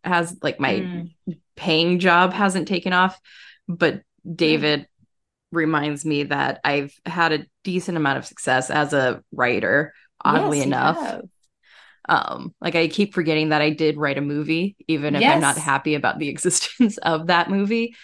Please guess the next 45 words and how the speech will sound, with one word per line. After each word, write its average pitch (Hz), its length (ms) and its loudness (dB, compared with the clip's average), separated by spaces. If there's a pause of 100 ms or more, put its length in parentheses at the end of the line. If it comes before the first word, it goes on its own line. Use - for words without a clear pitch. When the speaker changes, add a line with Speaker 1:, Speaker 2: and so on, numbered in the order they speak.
(240)
Speaker 1:
It's 202 280 0
still 247 240 6
a - 20 6
Speaker 2:
Right. 196 80 2
Speaker 1:
thing 202 200 2
I 156 100 2
did, 139 340 0 (160)
and 185 140 0
it's 185 120 0
a, 190 60 -2 (280)
it's 190 140 -2
a 202 60 4
thing 196 260 4
I 160 120 4
can 160 260 -4
be 156 260 2
not 151 360 0
happy 139 400 -4
about. - 520 0 (100)
<laughs> - 100 -14
Speaker 2:
Of 208 160 -8
course. - 500 0
Yeah, 214 240 2
Speaker 1:
So. 156 60 4
Speaker 2:
that, - 240 -2
that 220 120 -6
happens. 208 640 -8
Yeah. 202 460 -6 (500)
Speaker 1:
But, 170 200 0
Speaker 2:
Um, 170 540 -8
who 311 120 2
was 349 200 2
Speaker 1:
yeah. 269 60 0
Speaker 2:
really 294 200 2
upset 269 340 0
about 233 320 2
the 202 80 0
movie? 208 720 -2 (720)
Was 208 160 2
it 320 140 -2
Stephen 214 340 2
King 208 220 0
with 202 160 0
The 190 80 -8
Shining? 196 800 -2